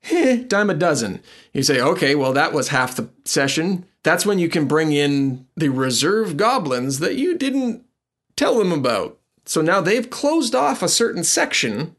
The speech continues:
come up with another reason to,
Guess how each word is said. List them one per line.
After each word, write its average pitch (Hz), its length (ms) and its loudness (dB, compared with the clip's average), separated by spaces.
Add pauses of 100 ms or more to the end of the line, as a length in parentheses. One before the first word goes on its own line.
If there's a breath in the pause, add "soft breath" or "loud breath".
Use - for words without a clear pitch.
(360)
come 233 180 0
up 254 160 -2
with 202 140 0
another 185 320 2
reason 165 640 0
to, 147 680 0